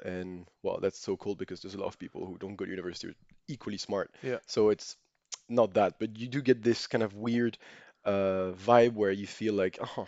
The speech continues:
Speaker 1: I'm in this kind of part of, uh,
Speaker 2: I'm the
Speaker 1: intellectual
Speaker 2: best of
Speaker 1: people
Speaker 2: the
Speaker 1: where I
Speaker 2: best.
Speaker 1: wanna hang out." Exactly. And, uh, you're like, "Oh, I don't wanna l-, miss that, you know?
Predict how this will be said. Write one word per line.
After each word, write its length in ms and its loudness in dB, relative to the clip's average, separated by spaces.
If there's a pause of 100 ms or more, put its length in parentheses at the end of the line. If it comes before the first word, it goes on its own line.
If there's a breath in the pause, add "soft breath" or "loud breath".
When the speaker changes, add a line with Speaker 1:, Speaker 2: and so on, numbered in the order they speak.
(120)
Speaker 1:
I'm 340 -10 (120)
in 120 -12
this 180 -10
kind 140 -6
of 140 -6 (180)
part 140 -2
of, 120 -4
uh, 100 -4 (280)
Speaker 2:
I'm 120 2
the 40 -10
Speaker 1:
intellectual 260 -4 (100)
Speaker 2:
best 220 0
of 60 -4
Speaker 1:
people 20 -6
Speaker 2:
the 40 -6
Speaker 1:
where 140 2
I 40 2
Speaker 2:
best. 100 -6
Speaker 1:
wanna 140 -8
hang 160 -10
out." 200 -12 (100)
Exactly. 420 -6 (760 loud breath)
And, 340 8
uh, 160 8
you're 240 4
like, 180 12
"Oh, 200 -6 (220)
I 60 -4
don't 160 8
wanna 200 6
l-, 60 -4 (500)
miss 260 0
that, 180 0
you 80 -6
know? 140 -6